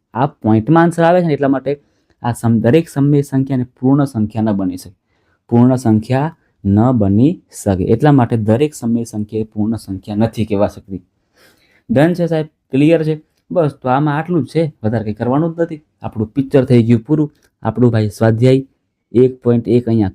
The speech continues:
ખતમ થાય છે. આમાંથી પણ દાખલા તમારી એક્ઝામમાં બેઠે બેઠા પૂછાઈ શકે છે, હે ને? એટલા માટે આને એકવાર પ્રેક્ટિસ તમારા મન માટે કરો તો કરી નાખજો, બાકી તો કંઈ જરૂર નથી.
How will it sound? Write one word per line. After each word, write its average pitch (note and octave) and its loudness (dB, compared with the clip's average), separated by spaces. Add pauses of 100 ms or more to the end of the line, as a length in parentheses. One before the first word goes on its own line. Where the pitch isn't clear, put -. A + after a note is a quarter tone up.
ખતમ C#3+ 0
થાય C3+ 2
છે. C3+ -4
આમાંથી B2 -2
પણ C3 -6
દાખલા A#2+ -6
તમારી A2+ -2
એક્ઝામમાં A2+ -2
બેઠે A#2+ -2
બેઠા B2+ -6
પૂછાઈ A#2+ -6
શકે A#2 -4
છે, A2+ -16 (540)
હે D3 2
ને? C#3 2
એટલા A#2+ 0
માટે A#2 0
આને A2+ -2 (1080)
એકવાર C3 2
પ્રેક્ટિસ B2 -4
તમારા A#2+ -2
મન G#2+ 2
માટે C#3 0
કરો B2+ -4
તો B2+ -16
કરી B2+ -8
નાખજો, A2+ -6
બાકી A2 -10
તો A2 -14
કંઈ A2+ -6
જરૂર G#2+ -6
નથી. G#2 -6